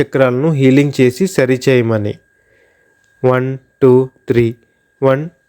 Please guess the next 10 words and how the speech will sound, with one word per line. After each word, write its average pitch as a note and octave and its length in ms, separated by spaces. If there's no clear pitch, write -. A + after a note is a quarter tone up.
టూ, D3 240
త్రీ, A#2 200
ఇలా C3+ 140
గరిష్టంగా C#3 720
ఐదు C3 200
సైకిల్స్ C#3 580
చేయవచ్చు. A2+ 540
ఒక C#3 180
సైకిల్ D3+ 420
అంటే C#3 400